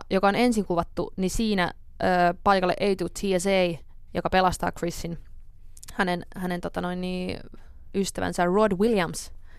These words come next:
joka, tota, on muutenkin niinku ihan kauhuleffa-lempparihahmoja mulla ikuisesti. Se on ihan loistava tyyppi koko leffan ajan. Vaan, tota, alkuperäisessä lopussa, jonka ne kuvasi tähän, niin siinä tulee paikalle poliisiauto ja, ja Chris joutuu, tota noin, niin, linnaan syytettynä kaikista,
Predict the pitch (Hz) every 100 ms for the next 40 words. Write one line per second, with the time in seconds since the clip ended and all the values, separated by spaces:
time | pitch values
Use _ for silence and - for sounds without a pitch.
0 | - - 160 113 - - 165 - 170 170
1 | 165 160 165 - 175 165 156 - - 165
2 | 165 165 - - - 185 165 165 - 180
3 | 170 170 - 185 180 196 202 202 208 -
4 | - 196 202 202 220 233 - 202 202 -
5 | 214 196 185 185 185 185 - 180 185 185
6 | 190 190 202 - - - - 214 208 190
7 | - - 226 220 185 175 175 175 170 170
8 | 175 175 175 190 190 175 170 165 170 175
9 | 170 170 165 165 170 - 214 202 180 165
10 | 165 160 156 - - - 165 170 165 -
11 | - - - 165 151 160 - - 101 98
12 | 190 - - - 196 185 175 170 175 190
13 | - - - - - - - - - 170
14 | 170 - 240 214 190 185 -